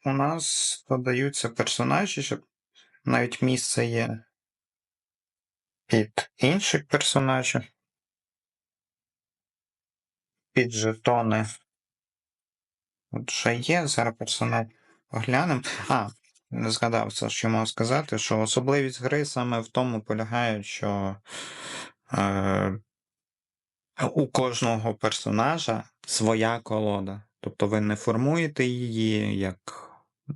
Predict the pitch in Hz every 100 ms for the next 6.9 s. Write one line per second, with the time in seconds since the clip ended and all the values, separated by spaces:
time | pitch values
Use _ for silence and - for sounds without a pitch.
0 | - 110 - 104 101 104 101 92 - -
1 | - - - 95 101 104 110 110 - -
2 | 107 110 127 139 110 101 98 110 104 104
3 | 110 104 107 101 104 104 - 110 135 117
4 | 101 95 95 98 - - - - - -
5 | - 110 101 101 98 101 107 104 107 101
6 | - - - 104 101 98 - 107